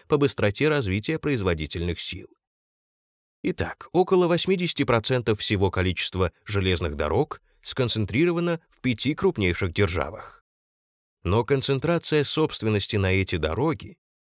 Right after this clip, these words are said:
концентрация финансового капитала ещё неизмеримо более значительна, ибо английским и французским, например, миллионерам принадлежит громадная масса акций и облигаций американских, русских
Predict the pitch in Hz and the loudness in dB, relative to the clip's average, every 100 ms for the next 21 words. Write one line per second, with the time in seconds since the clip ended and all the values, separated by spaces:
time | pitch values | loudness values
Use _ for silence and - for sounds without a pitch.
0 | - 117 113 117 113 160 151 127 127 117 | -2 0 2 0 2 0 2 0 2 2
1 | 113 120 - 101 95 95 98 90 - 165 | 2 2 0 0 2 0 -2 -4 -4 -4
2 | 123 - - _ _ - 85 101 113 139 | -4 -8 -16 _ _ -6 -2 0 2 2
3 | 139 120 110 110 143 147 139 113 117 110 | 2 2 2 2 0 0 0 2 2 2
4 | 101 95 92 117 104 85 90 - - _ | 2 0 0 -2 -2 -6 -10 -16 -20 _
5 | _ _ 139 139 147 143 127 117 143 139 | _ _ -2 0 0 2 2 2 2 0
6 | - 117 110 107 104 - 113 101 98 90 | 0 0 0 2 2 2 -2 -2 -2 -2
7 | 92 92 101 95 95 90 82 90 131 160 | 0 0 2 2 2 2 0 0 0 0
8 | 151 _ - 147 156 135 139 156 151 139 | -2 _ -6 0 0 0 0 0 2 2
9 | 127 123 151 135 139 131 123 113 117 - | 2 2 2 2 0 2 0 0 -2 0
10 | 123 - 120 - 110 92 87 98 160 156 | -2 -2 -6 0 2 2 0 0 0 0
11 | 143 127 _ _ - - 98 - 160 165 | -2 -4 _ _ -4 0 0 2 0 0
12 | - 151 - _ - 98 170 - - 147 | -4 -6 -6 _ -6 0 0 0 -4 -6